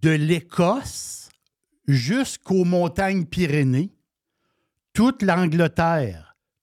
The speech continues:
tout l'ouest de la France jusqu'aux Pyrénées, c'était, c'était un immense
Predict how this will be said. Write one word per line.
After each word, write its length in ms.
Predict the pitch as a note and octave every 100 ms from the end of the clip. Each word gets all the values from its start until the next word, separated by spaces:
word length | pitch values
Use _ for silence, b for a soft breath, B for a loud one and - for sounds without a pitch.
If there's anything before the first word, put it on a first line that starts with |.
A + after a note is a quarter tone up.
| _
tout 240 | - C4+ C4
l'ouest 540 | F#3+ F3 G3 G3 C#3+
de 60 | D#3
la 100 | D3
France 580 | - D3+ D3+ C3 - -
jusqu'aux 460 | B2+ D#3+ - E3
Pyrénées, 640 | C3+ C#3 B2 A#2+ A#2+ D#3 - _ _ _
c'était, 920 | - - E3 D#3+ - E3+ F3+ F#3 - _ _ _ _ _
c'était 720 | - - C3+ - E3 F3 F3 - _
un 400 | C3 C3 C3+ C#3+
immense 760 | E3+ F3+ E3+ F3+ F3+ D3 - -